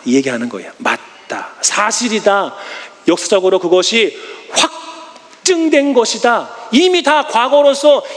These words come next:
이미 우리들의 역사 가운데에 다 이루어진 것이다, 이렇게 강조하고 싶어서 마리아의 노래를 가져온 줄 믿습니다. 할렐루야.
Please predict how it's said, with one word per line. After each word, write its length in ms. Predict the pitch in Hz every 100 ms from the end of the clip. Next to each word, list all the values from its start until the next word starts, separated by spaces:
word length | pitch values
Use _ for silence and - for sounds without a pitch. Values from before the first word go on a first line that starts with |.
| 202
이미 680 | 320 370 370 349 226 - -
우리들의 540 | 254 311 302 311 311
역사 340 | 240 233 - 294
가운데에 960 | - 285 262 247 247 277 233 - -
다 440 | - 247 285 - -
이루어진 600 | 247 320 330 320 311 311
것이다, 360 | 285 269 214 165 - -
이렇게 540 | 262 311 - 285 220 - - - - - - - - - -
강조하고 560 | - 285 359 349 302
싶어서 460 | 285 262 233 208 220
마리아의 440 | 175 175 220 208
노래를 280 | 175 175 170
가져온 400 | - 156 180 170
줄 140 | 143
믿습니다. 520 | 131 170 196 156 123 110
할렐루야. 600 | 151 202 180 156 220